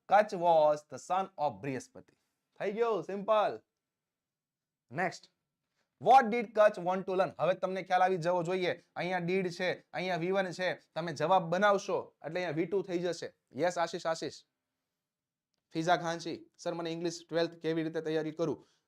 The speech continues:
અ, લેક્ચર પૂરો થયા પછી તમે કોન્ટેક્ટ કરી શકો છો. લેક્ચર પૂરો થયા પછી તમે કોન્ટેક્ટ કરી શકો છો, બધી માહિતી હું આપી દઈશ. ચલો, અ,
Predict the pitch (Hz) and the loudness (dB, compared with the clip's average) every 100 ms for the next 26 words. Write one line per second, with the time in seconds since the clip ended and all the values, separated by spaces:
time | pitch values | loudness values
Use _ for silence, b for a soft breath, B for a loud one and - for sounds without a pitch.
0 | 143 160 160 156 139 139 160 185 170 170 | 0 2 4 2 0 -4 -2 -2 -4 -4
1 | 165 160 156 143 151 156 151 143 127 113 | -4 -6 -10 -8 -8 -8 -8 -8 -8 -12
2 | 101 - _ _ _ _ _ _ _ _ | -14 -14 _ _ _ _ _ _ _ _
3 | _ _ _ _ 113 160 170 - 185 175 | _ _ _ _ -2 -2 -2 -4 -4 -4
4 | 170 165 165 170 170 160 165 160 156 160 | -6 -6 -4 -6 -6 -6 -6 -6 -6 -6
5 | 165 156 151 156 160 156 147 151 151 160 | -8 -6 -6 -6 -6 -6 -6 -6 -4 -6
6 | 156 147 147 151 143 - - - _ _ | -4 -6 -4 -2 -2 -2 -12 -18 _ _
7 | 143 127 - _ _ _ _ _ _ - | -6 -6 -8 _ _ _ _ _ _ -4